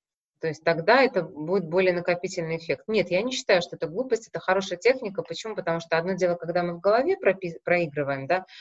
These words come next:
все, я тебя отпускаю, там, и так далее, и так далее. Это как бы мыслеформы крутятся. А когда мы начинаем выписывать, то есть у нас, м, э, задействуется совсем другая наша часть какая-то, да, то есть более подсознательная, неосознанная.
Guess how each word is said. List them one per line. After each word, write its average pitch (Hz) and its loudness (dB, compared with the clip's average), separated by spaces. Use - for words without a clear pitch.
все, - -8
я 156 0
тебя 156 -2
отпускаю, 254 2
там, 170 -4
и 156 -8
так 156 -4
далее, 190 2
и 190 -16
так 160 -2
далее. 147 -2
Это 196 2
как 208 0
бы 202 -2
мыслеформы 214 -2
крутятся. 156 -4
А - 0
когда 180 0
мы 208 -2
начинаем 196 -2
выписывать, 190 -4
то - -8
есть 170 -8
у 170 -2
нас, 233 0
м, 160 -10
э, 165 0
задействуется 196 0
совсем 202 -2
другая 190 2
наша 190 -2
часть 185 2
какая-то, 147 -2
да, 180 2
то 180 -6
есть 170 -10
более 170 4
подсознательная, 196 -2
неосознанная. 170 -4